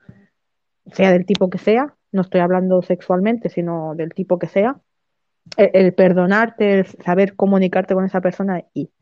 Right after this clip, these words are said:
pedir disculpas y hablar sobre ello y llegar a un acuerdo y, y a una paz y a una tranquilidad, eh, tiene, tiene parte de razón, porque sí es verdad que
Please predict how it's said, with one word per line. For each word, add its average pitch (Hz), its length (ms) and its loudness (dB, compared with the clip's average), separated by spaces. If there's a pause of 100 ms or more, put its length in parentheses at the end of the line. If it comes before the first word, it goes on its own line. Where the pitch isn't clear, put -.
(460)
pedir 196 280 6
disculpas 185 600 -2
y - 20 -2
hablar 175 240 -2
sobre 175 420 -4
ello 185 300 0
y 160 180 -2
llegar 165 280 -2
a 185 40 2
un 180 80 -2
acuerdo 185 680 0
y, 165 360 -6 (380)
y 190 100 -2
a 160 60 2
una 180 320 0
paz 190 180 2
y 196 40 0
a 185 40 0
una 180 140 -4
tranquilidad, 170 640 -4 (1400)
eh, 175 320 -2 (1300)
tiene, 208 300 -2
tiene 220 260 -4
parte 226 260 -2
de 214 60 2
razón, 196 320 -6
porque - 260 -14
sí 196 100 -6
es 185 80 -4
verdad 208 280 -4
que 202 160 -8